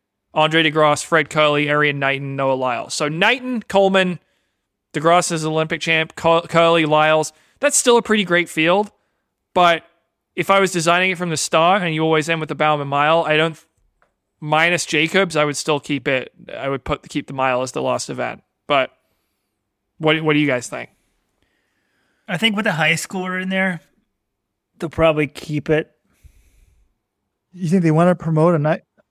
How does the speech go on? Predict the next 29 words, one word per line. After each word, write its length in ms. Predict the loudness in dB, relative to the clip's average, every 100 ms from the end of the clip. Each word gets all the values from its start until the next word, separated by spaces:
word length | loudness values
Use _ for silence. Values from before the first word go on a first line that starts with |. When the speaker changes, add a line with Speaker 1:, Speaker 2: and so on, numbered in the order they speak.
| -8
Speaker 3:
a 60 |
non-Nike 600 | -4 -2 -2 -2 -4 -4
athlete? 360 | -4 -4 -10 -14 _ _ _ _ _ _ _ _ _ _ _ _ _ _
Speaker 2:
Robert, 360 | 0 2 0 -4 _ _ _ _ _ _ _ _ _ _ _ _ _ _ _ -20 _
the 120 | -4
pre 300 | -2 0 2
people, 580 | 2 2 2 0 -2 -10 _ _ _ -6
Nike 260 | -2 -2
may 160 | 0 -2
pay 180 | 0 0
the 100 | 2
bills, 260 | 2 0
but 80 | -2
they 80 | -2
don't 160 | -2 -2
work 160 | -4
for 100 | -6
them 160 | -6 -6
as 80 | -8
a 40 |
separate 360 | -6 -6 -4 -6
entity. 460 | -8 -12 -16 -16 _ _ _ _ _ _ _ _ _ _ _ _ _ _ _ -2
I 140 | 2
wish 280 | 4 2 0
Trayvon 400 | 0 2 2 2
Bromell 320 | 2 4 4
was 140 | 4 2
in 140 | 0
there. 320 | 0 -2 -6